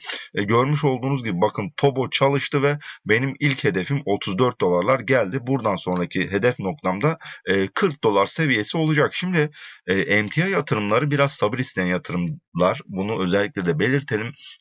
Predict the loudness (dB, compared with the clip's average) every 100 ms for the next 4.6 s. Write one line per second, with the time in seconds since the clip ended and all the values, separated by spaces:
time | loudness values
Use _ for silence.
0 | -2 -2 0 -2 4 2 2 -6 -18 -6
1 | -2 2 2 2 0 -6 -4 -2 -2 -2
2 | -2 -2 -6 -4 -2 0 0 2 2 2
3 | 0 0 0 -2 -4 -2 -2 0 0 -2
4 | -2 0 0 0 -2